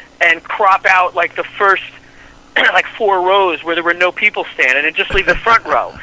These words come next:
Speaker 1: You know,
Speaker 2: Right.
Speaker 1: so you see a bunch of hands up and the band all, you know, raging out and everything. So, like, wow,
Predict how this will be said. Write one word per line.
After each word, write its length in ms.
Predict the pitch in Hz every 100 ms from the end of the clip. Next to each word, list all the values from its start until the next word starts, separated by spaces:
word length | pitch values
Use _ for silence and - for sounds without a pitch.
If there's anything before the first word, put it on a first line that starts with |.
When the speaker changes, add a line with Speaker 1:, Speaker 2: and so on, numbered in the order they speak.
| -
Speaker 1:
You 60 | -
know, 40 |
Speaker 2:
Right. 220 | - 185
Speaker 1:
so 60 | 233
you 100 | 214
see 60 | 233
a 40 | 226
bunch 200 | 226 214
of 60 | 190
hands 340 | 214 226 214
up 160 | 170 -
and 80 | 175
the 60 |
band 400 | - 190 185 180
all, 240 | 175 165 165
you 60 |
know, 100 | 165
raging 420 | 170 180 185 180
out 240 | 180 180 180
and 80 | 175
everything. 380 | 180 165 185 -
So, 180 | 196 185
like, 260 | 170 151
wow, 400 | 165 196 226 120